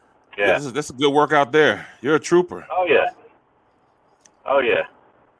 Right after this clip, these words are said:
Speaker 2: I just can't do that, bro.
Speaker 1: No?
Speaker 2: <laughs> Nah. I've only walked the course one time, and I only went nine.
Speaker 1: I think it's the only way to go. Like, if you have a cat and you're walking, it's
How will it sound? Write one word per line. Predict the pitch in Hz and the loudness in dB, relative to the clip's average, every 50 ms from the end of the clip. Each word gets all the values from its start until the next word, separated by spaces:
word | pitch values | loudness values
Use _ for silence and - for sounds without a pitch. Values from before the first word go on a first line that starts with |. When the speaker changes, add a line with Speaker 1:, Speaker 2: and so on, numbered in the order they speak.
| _ _ _ _ _ _ _ _ _ _ _ _ _ _ _ _ _ _ _ _ _ _ _ | _ _ _ _ _ _ _ _ _ _ _ _ _ _ _ _ _ _ _ _ _ _ _
Speaker 2:
I | - 98 | -6 -6
just | 113 113 113 110 | -6 -6 -10 -12
can't | - 120 107 104 90 | -8 -6 -6 -6 -4
do | 110 107 98 | -4 -4 -4
that, | 92 82 71 65 | -4 -6 -6 -10
bro. | 80 78 78 78 - _ _ _ _ _ _ _ _ _ _ _ _ - - - 190 - - | -10 -10 -10 -10 -14 _ _ _ _ _ _ _ _ _ _ _ _ -20 -20 -20 -20 -4 0
Speaker 1:
No? | 330 - 214 247 320 - - | 0 2 2 2 0 0 -2
Speaker 2:
<laughs> | _ - 254 - _ _ - - _ - 233 - - 220 - - _ | _ -8 -8 -8 _ _ -20 -14 _ -12 -12 -6 -6 -6 -8 -6 _
Nah. | - 107 113 113 107 101 95 82 - - - - - - - - _ - | -8 -4 0 2 4 4 4 2 0 -4 -14 -20 -20 -20 -20 -18 _ -2
I've | - 120 | 0 2
only | 151 156 160 160 | 4 4 4 4
walked | 151 160 156 151 151 | 6 6 6 4 2
the | - 143 | 0 -8
course | - - 160 147 135 127 123 - | -8 -6 -2 -2 -2 -2 -4 -8
one | 127 135 139 139 | -6 -6 -6 -6
time, | 131 - 143 123 113 110 107 104 | -6 -6 -4 -2 -2 -4 -4 -2
and | 107 | -2
I | 113 | -2
only | 117 120 127 117 | -2 -2 -4 -4
went | 120 117 95 113 | -4 -6 -4 -2
nine. | 113 110 107 98 87 82 80 80 - _ _ _ _ _ _ _ _ _ _ _ _ _ _ - | -2 -2 -2 -2 -4 -8 -10 -16 -20 _ _ _ _ _ _ _ _ _ _ _ _ _ _ -2
Speaker 1:
I | 101 117 131 | 0 0 2
think | 147 151 147 135 - | 2 0 0 -2 -4
it's | 123 113 - - - - | -10 -10 -10 -16 -16 -8
the | 120 120 | -4 -2
only | 127 131 135 127 120 | 0 0 0 0 0
way | 117 120 120 117 | 0 2 4 4
to | 110 104 - | 2 2 0
go. | - 113 110 107 104 98 95 98 | 2 4 4 6 6 4 4 2
Like, | 98 - | 0 -4
if | 101 98 117 | -6 -10 -2
you | 139 143 | 2 2
have | - 127 | 2 2
a | 117 107 - - | 2 -4 -4 -2
cat | - - 104 110 - _ _ _ - | 0 2 2 2 0 _ _ _ -20
and | 104 _ _ - | -20 _ _ -12
you're | 92 98 | -4 0
walking, | 104 104 107 110 - - 113 104 | 4 4 4 4 2 -2 -10 -14
it's | 98 - | -14 -20